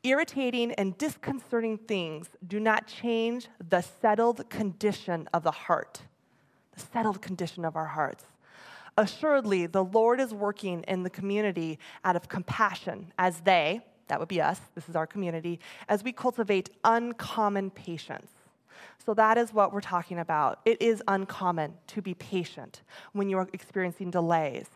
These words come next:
It is uncommon to be patient when stuff is really irritating. It is uncommon to be patient when stuff is disconcerting. But James is showing us and talking to us about how we can have a settled condition of the heart.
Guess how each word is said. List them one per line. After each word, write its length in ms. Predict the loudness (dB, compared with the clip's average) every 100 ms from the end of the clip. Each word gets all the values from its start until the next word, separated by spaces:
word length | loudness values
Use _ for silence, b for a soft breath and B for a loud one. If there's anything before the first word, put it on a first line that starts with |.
| -20 B B
It 80 | -4
is 100 | -2
uncommon 640 | -4 -6 -6 0 2 2
to 100 | -4
be 100 | -8
patient 580 | -8 -8 -8 -6 -10 -10 -10
when 100 | -8
stuff 260 | -6 -4
is 120 | -6
really 280 | -6 -6 -6 -8
irritating. 720 | -8 -8 -12 -14 -16 -16 -20 B B B
It 80 | -6
is 80 | -4
uncommon 640 | -4 -6 -2 0 2 0 -4
to 120 | -10
be 100 | -12
patient 540 | -8 -8 -8 -14 -16 _ B B B
when 120 | -6
stuff 280 | -2 -2 -4
is 120 | -8
disconcerting. 880 | -10 -10 -12 -12 -8 -8 -8 -14 -20 _ B B B
But 120 | 0
James 360 | 2 0 0 -2
is 140 | -4
showing 400 | 2 2 2 2
us 160 | 0 0
and 80 |
talking 360 | -6 -2 -2 -4
to 80 | -6
us 100 | -2
about 180 | 0 0
how 220 | 4 2
we 100 | 2
can 140 | 0
have 160 | 0 0
a 40 |
settled 400 | 0 2 2 0
condition 640 | -4 -8 -6 -8 -8 -10 -4
of 160 | -4
the 60 | -4
heart. 480 | -2 -2 -2 -6